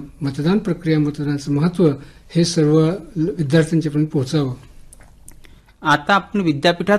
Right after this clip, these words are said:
Speaker 2: उपक्रम राबवण्याचा उल्लेख केलात, तर सक्षम लोकशाहीसाठी सजग नागरिक घडवायचे असतील, तर त्याविषयीचं शिक्षण विद्यार्थी अवस्थेपासून दिलं गेलं,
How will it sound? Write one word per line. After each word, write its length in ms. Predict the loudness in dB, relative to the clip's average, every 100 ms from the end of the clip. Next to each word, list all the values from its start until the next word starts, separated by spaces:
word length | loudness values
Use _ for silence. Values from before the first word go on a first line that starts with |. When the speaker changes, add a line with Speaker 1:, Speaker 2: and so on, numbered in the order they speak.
| 0
Speaker 2:
उपक्रम 440 | 0 0 0 2
राबवण्याचा 480 | 2 4 4 2 2
उल्लेख 240 | 2 2 2
केलात, 280 | 0 0 -2 -8 -20 _ _ -20 -20 -20 _ 0
तर 100 | 0
सक्षम 560 | 0 0 2 2 4
लोकशाहीसाठी 1040 | 4 0 2 2 2 2 0 0 -4 -4 -14 -14
सजग 380 | 0 2 4 4
नागरिक 440 | 4 2 0 0
घडवायचे 440 | 2 4 4 4 2
असतील, 560 | 2 2 2 2 -6 -16 -20 -20 _
तर 80 | 0
त्याविषयीचं 720 | 2 4 6 4 2 0 2 0
शिक्षण 380 | 0 0 0
विद्यार्थी 600 | 2 2 4 4 4 4
अवस्थेपासून 720 | 4 4 4 2 4 2 2 4
दिलं 300 | 6 6 6
गेलं, 300 | 6 4